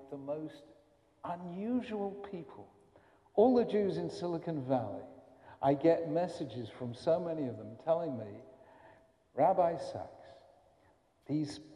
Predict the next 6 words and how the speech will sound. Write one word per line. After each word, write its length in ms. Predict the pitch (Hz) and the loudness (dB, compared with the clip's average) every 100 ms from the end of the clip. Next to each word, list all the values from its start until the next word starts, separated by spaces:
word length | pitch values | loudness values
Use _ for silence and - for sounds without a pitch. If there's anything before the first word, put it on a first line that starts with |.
| - - _ | -20 -20 _
social 460 | - 180 190 - 165 | -2 0 2 0 -2
media 640 | 131 131 117 107 101 101 - | 0 0 -2 -4 -8 -8 -4
are 60 | 120 | -4
ruining 680 | 113 117 139 143 127 127 131 | -2 4 6 6 4 0 -2
our 220 | 110 113 - - | -2 -4 -8 -12
kids. 480 | 90 - - - | -12 -14 -20 -20